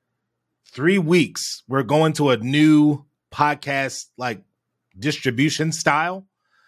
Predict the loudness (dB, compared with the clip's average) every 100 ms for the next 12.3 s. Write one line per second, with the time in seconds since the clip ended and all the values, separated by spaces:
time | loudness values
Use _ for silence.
0 | _ _ _ -2 0 0 -2 -4 -12 -6
1 | -6 -6 -2 -2 -2 -6 -4 -4 -4 -6
2 | -4 -4 -4 -4 -4 -4 -8 -8 -4 -2
3 | -2 -4 -10 _ _ _ _ _ _ _
4 | _ -2 -2 -2 -4 -4 -8 -8 -6 -4
5 | 0 0 0 -2 -2 0 0 0 -2 -6
6 | -8 -8 -6 -6 -6 -6 -4 -4 0 0
7 | 0 -4 -10 -12 -2 0 0 -4 -8 -2
8 | -2 -2 -8 -8 -4 -6 -8 -12 -12 -10
9 | -6 -4 -4 -2 -2 -2 -6 -6 -10 -10
10 | -8 -4 -4 -4 -6 -6 -6 -4 -8 -10
11 | -8 -6 -8 -8 -10 -12 -4 -4 -2 -4
12 | -4 -8 -8